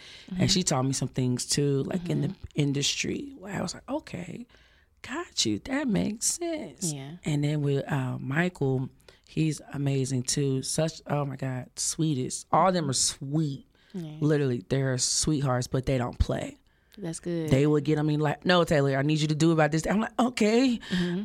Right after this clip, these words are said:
Speaker 2: I'm scared, but okay,
Speaker 1: <laughs> So
Speaker 2: all right."
Speaker 1: pushing.
Speaker 2: Um, Michael, he's just awesome. He has,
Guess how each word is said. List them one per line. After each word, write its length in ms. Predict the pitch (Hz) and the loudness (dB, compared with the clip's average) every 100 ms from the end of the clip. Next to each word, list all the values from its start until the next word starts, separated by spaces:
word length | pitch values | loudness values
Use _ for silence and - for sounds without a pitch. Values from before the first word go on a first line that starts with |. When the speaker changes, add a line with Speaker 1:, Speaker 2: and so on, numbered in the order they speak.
| - | 0
Speaker 2:
I'm 80 | 240 | 0
scared, 420 | - 254 262 247 | 2 4 4 2
but 200 | 277 269 | 4 4
okay, 720 | 254 233 233 269 294 294 226 - | 4 4 4 6 4 2 -2 2
Speaker 1:
<laughs> 60 | |
So 100 | 285 | 4
Speaker 2:
all 80 | 269 | 6
right." 360 | 254 247 269 294 | 6 4 4 2
Speaker 1:
pushing. 280 | 151 160 175 - - - | 0 -8 -10 -14 -8 2
Speaker 2:
Um, 440 | 165 175 160 147 - | 4 4 2 0 -2
Michael, 840 | 160 156 185 202 165 151 147 147 | 2 4 4 4 4 4 4 2
he's 200 | 147 175 | 0 0
just 160 | 170 - | 0 0
awesome. 760 | 131 131 139 - 139 139 139 143 | 0 2 2 0 0 0 0 0
He 180 | 143 165 | -2 0
has, 520 | 147 139 135 - | 0 0 -2 -6